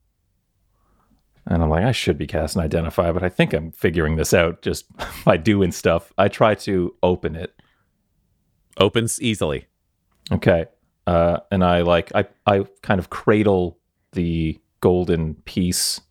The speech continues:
Speaker 1: in my hand and say, uh, uh, uh, "I would like to designate new children."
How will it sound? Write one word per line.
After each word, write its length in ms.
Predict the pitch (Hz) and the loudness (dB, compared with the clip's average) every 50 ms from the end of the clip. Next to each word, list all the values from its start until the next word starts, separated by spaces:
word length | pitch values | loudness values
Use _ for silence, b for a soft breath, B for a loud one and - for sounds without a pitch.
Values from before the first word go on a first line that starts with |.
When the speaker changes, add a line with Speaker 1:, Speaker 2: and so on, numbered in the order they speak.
| _ _ - | _ _ -2
Speaker 1:
in 120 | 101 90 87 | 0 2 2
my 160 | 80 76 82 | 2 0 0
hand 280 | 87 90 87 85 82 82 | 0 0 0 0 0 0
and 160 | 85 78 76 | -2 -4 -4
say, 220 | - - 87 80 | -2 0 0 0
uh, 140 | 80 80 78 | 2 2 0
uh, 240 | - 78 78 78 80 - _ _ _ _ _ _ _ _ _ _ 92 | 0 0 0 -2 -4 -6 _ _ _ _ _ _ _ _ _ _ -6
uh, 280 | 90 76 73 73 73 - - _ _ _ _ _ _ _ _ - | -4 -2 -2 -2 -2 -6 -8 _ _ _ _ _ _ _ _ 2
"I 80 | 87 | 2
would 160 | 92 90 87 | 2 2 2
like 200 | 98 101 101 - | 2 2 0 0
to 260 | - 120 98 90 78 - _ _ _ _ _ | 0 0 0 0 -2 -6 _ _ _ _ _
designate 640 | - 98 92 87 107 92 107 98 92 90 - - | 0 0 2 2 0 0 2 2 0 0 0 0
new 240 | 98 92 98 92 87 | 0 2 2 2 0
children." 580 | - - - 101 92 85 - - - - - | -2 -2 0 0 0 -2 -4 -8 -10 -10 -12